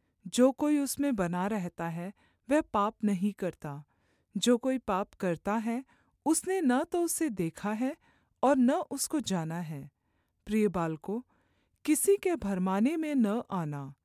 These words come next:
जो धार्मिकता का काम करता है, वही उसके समान धर्मी है।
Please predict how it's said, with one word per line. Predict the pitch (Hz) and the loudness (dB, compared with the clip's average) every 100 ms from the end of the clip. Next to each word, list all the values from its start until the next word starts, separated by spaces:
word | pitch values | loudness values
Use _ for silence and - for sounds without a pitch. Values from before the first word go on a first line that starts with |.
| _ _ _ - | _ _ _ -8
जो | 180 233 | 2 2
धार्मिकता | 214 196 196 220 - 311 | 2 0 0 0 0 -2
का | 311 240 | -2 -4
काम | - 170 190 | -4 -2 -2
करता | 202 180 160 196 | -2 -4 -2 -4
है, | 196 196 233 - _ _ - | -2 -4 -6 -10 _ _ 0
वही | 254 254 381 | 2 2 0
उसके | - 311 - 330 | 0 -4 0 -2
समान | - 233 214 226 233 | 0 0 2 2 0
धर्मी | 170 180 175 190 | 0 -2 -2 -2
है। | 151 143 | -4 -10